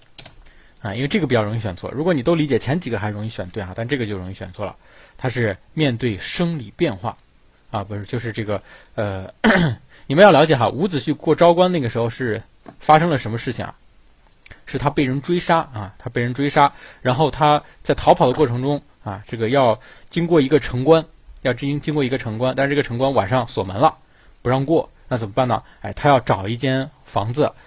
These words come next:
住一宿啊，但是住一宿呢，容易被人追杀啊，他找了一个，刚好找了一个和他自己长得非常像的一个人啊，俩人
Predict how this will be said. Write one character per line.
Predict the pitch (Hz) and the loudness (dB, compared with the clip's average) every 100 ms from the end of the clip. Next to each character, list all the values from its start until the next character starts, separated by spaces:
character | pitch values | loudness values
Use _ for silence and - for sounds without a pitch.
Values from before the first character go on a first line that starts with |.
| - _ - | -20 _ -4
住 | 254 185 | 0 2
一 | |
宿 | 117 110 - - - | 0 -4 -8 -18 -14
啊， | 101 95 _ _ - | -14 -14 _ _ 0
但 | 160 | 0
是 | 156 | 2
住 | 254 240 | 2 2
一 | |
宿 | 170 151 | 4 4
呢， | 143 131 - | 4 2 -6
容 | - 135 | -2 0
易 | |
被 | 151 | 4
人 | 147 139 | 2 2
追 | 151 156 | 2 2
杀 | 151 | 2
啊， | 151 101 92 | 0 -6 -6
他 | - | 0
找 | - 113 | 2 2
了 | |
一 | 131 | 2
个， | 135 | 2
刚 | 160 277 | 4 4
好 | - 101 101 123 | 4 0 -2 -2
找 | 107 | -2
了 | 113 | 0
一 | |
个 | 127 | -2
和 | 127 | -2
他 | 135 | -4
自 | - | -4
己 | |
长 | 139 98 | -4 -2
得 | |
非 | 120 | -2
常 | 143 | -4
像 | 156 277 262 | -6 -6 -4
的 | 131 | -4
一 | 98 | -2
个 | |
人 | 98 92 - - - - | -4 -6 -12 -20 -20 -16
啊， | - | -10
俩 | 90 101 | -6 -4
人 | 110 | -4